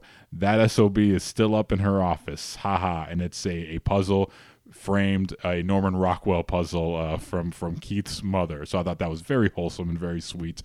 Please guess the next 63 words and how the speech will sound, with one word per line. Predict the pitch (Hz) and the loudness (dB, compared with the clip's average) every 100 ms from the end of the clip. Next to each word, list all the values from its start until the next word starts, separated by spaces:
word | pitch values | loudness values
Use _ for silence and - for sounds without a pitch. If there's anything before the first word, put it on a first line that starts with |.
| - - - | -18 -16 -8
and | 95 | -6
I'm | 95 | -4
glad | 95 92 | -2 -2
we | 92 | 0
were | 90 | 0
able | 87 85 | 0 0
to, | 87 98 87 | -2 0 0
uh, | 80 | 0
jog | 80 85 85 | 0 0 -2
your | 82 | -4
memory, | 87 87 82 78 | -4 -4 -4 -4
'cause | 90 | -2
we | 92 | -2
talked | 92 95 87 | 0 0 0
about | 87 87 85 - - - | -2 -2 -4 -10 -10 -2
what | 104 | 0
people | - 95 | 0 0
do | 90 104 | 2 2
with | 101 90 | 2 2
those | - 82 - | -2 -4 -4
damn | 90 80 | -4 -4
puzzles, | 78 82 - 71 76 | -4 -6 -6 -10 -6
and, | 80 78 78 | -6 -4 -6
uh, | |
it, | 80 82 - | -6 -8 -8
it | 85 | -8
just, | 90 82 | -8 -6
I | 87 92 | -4 0
wouldn't | 92 90 85 | 0 -2 -4
feel | 92 | -4
right | 85 92 85 | -2 -2 -4
just | 80 | -10
crumbling | - 110 98 92 | -6 -4 -2 -2
it | 90 | -4
back | 92 87 - | -4 -6 -6
up | 85 | -8
and | 80 - | -8 -6
putting | 90 | -6
it | 85 | -4
in | |
the | 82 | -8
box. | 82 78 - | -8 -10 -14
So | - 55 - - - - | -16 -16 -16 -20 -20 -6
thank | - 156 | 0 2
you, | 139 | 2
Keith. | - 127 120 | 4 2 4
That | 107 | 4
was | 101 | 6
very | 113 110 | 6 6
nice | 101 92 - | 4 0 0
of | 95 | -2
you | 92 92 | 2 0
to, | - 90 | 0 -2
to | - 85 | -2 -6
reach | 85 87 - | -4 -4 -4
and, | 90 | -4
uh, | 87 85 85 85 | -2 -4 -6 -4
reach | 92 | -2
out | 95 85 | -2 -2
to | 90 | -4
us. | 82 | -4
I'm | 87 85 | -4 -4
glad | 87 85 | -4 -4